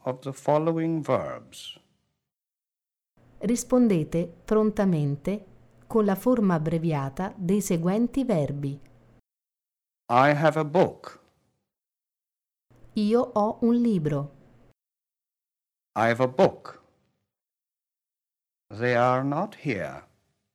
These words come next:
Speaker 2: Essi non sono qui.
Speaker 1: They aren't here.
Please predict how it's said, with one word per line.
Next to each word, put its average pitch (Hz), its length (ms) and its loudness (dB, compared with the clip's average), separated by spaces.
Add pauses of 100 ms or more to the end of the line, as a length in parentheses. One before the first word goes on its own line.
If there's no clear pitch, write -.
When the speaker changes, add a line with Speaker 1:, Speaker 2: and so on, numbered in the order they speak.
(1300)
Speaker 2:
Essi 233 380 0
non 214 160 2
sono 220 340 0
qui. 190 320 -2 (1400)
Speaker 1:
They 113 200 2
aren't 170 500 4 (140)
here. 87 420 -6